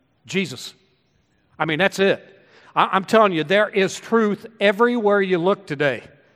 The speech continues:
You can find truth. You can find it here, you can find it there.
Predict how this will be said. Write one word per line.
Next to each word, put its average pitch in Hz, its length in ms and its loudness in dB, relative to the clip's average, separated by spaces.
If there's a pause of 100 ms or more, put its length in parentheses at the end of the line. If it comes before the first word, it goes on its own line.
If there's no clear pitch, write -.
(400)
You 185 120 -4
can 151 180 -4
find 165 320 -2
truth. 143 340 -8 (720)
You 151 100 -12
can 139 60 -18
find 160 260 -2
it 127 80 -8
here, 208 260 2
you 170 80 -4
can 131 80 -14
find 175 240 -2
it 143 100 -10
there. 190 460 0